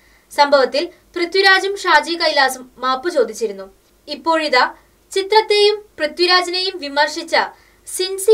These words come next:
അനിലിന് മല്ലിക സുകുമാരൻ നൽകിയ മറുപടി ശ്രദ്ധ നേടുകയാണ്. മല്ലിക സുകുമാരന്റെ വാക്കുകൾ കേൾക്കാം. സിൻസി അനിൽ,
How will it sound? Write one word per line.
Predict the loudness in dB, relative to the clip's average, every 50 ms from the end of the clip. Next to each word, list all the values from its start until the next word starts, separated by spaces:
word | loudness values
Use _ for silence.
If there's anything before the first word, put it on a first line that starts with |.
| 6 6
അനിലിന് | 2 0 -2 -6 -6 -4 -4 -4 -4 -6 -8 _
മല്ലിക | -4 -2 -2 -2 -2 -4 -4 -4 -4
സുകുമാരൻ | -4 -4 -4 -6 -4 -2 -2 0 0 -2 -4 -4
നൽകിയ | -4 -6 -4 -4 -4 -4
മറുപടി | -2 -2 0 0 0 0 0 -2 -4 -8 -8
ശ്രദ്ധ | -6 -6 -6 -4 -2 -2
നേടുകയാണ്. | -2 0 0 0 2 2 0 0 -2 -6 -8 -12 -18 _ _ _ _ _ _ _ _ _ -2
മല്ലിക | 0 0 2 2 4 4 4 4 4
സുകുമാരന്റെ | 2 -4 -4 0 0 0 0 0 0 -2 0
വാക്കുകൾ | 2 4 4 2 2 -2 -4 -2 -2 -4 -4 -8 _ _ 0
കേൾക്കാം. | 2 2 2 2 -2 -12 -14 -14 _ _ _ _ _ _ _ _ _ _ _ _ _ -10
സിൻസി | -4 0 0 0 0 0 2 4
അനിൽ, | 4 4 4 2 -2 -4 -10 -12